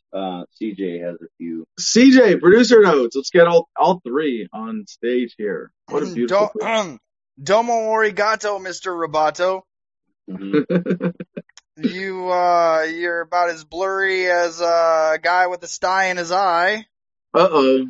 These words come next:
Speaker 3: And, uh, yeah, I, I mean, as you get smaller on the screen, you get a little bit better, but as you go full screen, you're choppy. There's a few complaints of audio. I've checked the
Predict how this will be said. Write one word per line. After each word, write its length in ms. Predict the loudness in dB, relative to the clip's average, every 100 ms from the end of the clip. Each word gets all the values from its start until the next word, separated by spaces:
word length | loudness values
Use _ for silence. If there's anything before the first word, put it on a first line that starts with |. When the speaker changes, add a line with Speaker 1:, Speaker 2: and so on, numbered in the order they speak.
| -10
Speaker 3:
And, 500 | -8 -6 -6 -6 -2
uh, 520 | 0 2 0 0 -2 -4
yeah, 440 | -4 0 -2 -2
I, 240 | -6 -8 -6
I 20 |
mean, 200 | -8 -8
as 120 | -10
you 60 | -4
get 220 | -4 -4
smaller 360 | -2 0 2
on 120 | 0 -2
the 80 |
screen, 300 | -6 -4 -4
you 60 | -2
get 120 | 0
a 40 | 0
little 160 | 0
bit 160 | -4 -4
better, 360 | -2 0 -2
but 320 | -4 -4 -4 -6
as 160 | -14
you 80 | -10
go 120 | -10
full 260 | -8 -8 -10
screen, 360 | -8 -10 -8
you're 120 | -10 -6
choppy. 440 | -2 -2 -2 -4
There's 220 | -6 -8
a 40 | -12
few 180 | -12
complaints 500 | -12 -8 -4 -6 -6
of 80 | -6
audio. 500 | -2 -2 -2 -2 -2
I've 240 | -2 -4 -6
checked 360 | -4 -4
the 80 | _